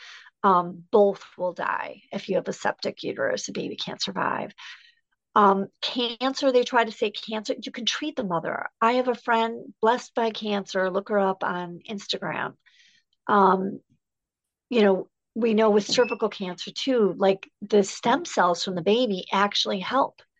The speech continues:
the mother. Um, those stem cells that are, that are produced during, so I would encourage people, you know, research that, look it up. My friends have been bullied to abort under those circumstances, and they find out that the baby's actually helping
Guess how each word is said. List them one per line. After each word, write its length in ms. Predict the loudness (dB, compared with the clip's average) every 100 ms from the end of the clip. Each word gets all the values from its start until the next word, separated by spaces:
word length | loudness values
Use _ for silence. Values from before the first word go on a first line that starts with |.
| _ _ _ -6
the 100 | -2
mother. 480 | 0 0 -2 -8 _ _ _ _ _ _ _ _ _ _ _
Um, 580 | -2 0 0 0 -4 -12 -16 _ _ _ _ _ _ _ -2
those 200 | -2 -2
stem 360 | -6 -4 -4
cells 340 | -4 -4 -4 -4
that 140 | -2
are, 180 | -2 -4
that 140 | -6 -6
are 80 | -6
produced 420 | -8 -8 -8 -4
during, 220 | -4 -6 -2
so 260 | 2 2 0 -18 _
I 140 | 2 2
would 100 | 2
encourage 360 | -2 -2 0
people, 180 | -4 -10
you 100 | -8
know, 220 | -8 -10 -14 _ -10
research 680 | -6 -6 -4 2 2 2 0
that, 300 | 2 2 2
look 260 | 0 2
it 100 | 2
up. 340 | 4 4 4 -2 -20 -20 -20 _ _ _ _ _ _ _ _ _ _ _ _ -2
My 200 | 2 2
friends 360 | 2 -2 -2 -6
have 120 | -8
been 180 | -8 -2
bullied 540 | 2 2 0 -4 -8
to 140 | -6
abort 360 | -6 -2 -2 -2
under 160 | -6 -6
those 240 | -8 -8
circumstances, 560 | -10 -12 -10 -8 -8 -8
and 140 | -4
they 100 | -2
find 320 | 0 0 2
out 180 | 0 0
that 120 | -2
the 80 | -2
baby's 340 | -2 -2 -2
actually 400 | -2 -2 -4 -8
helping 400 | -8 -10 -10 -14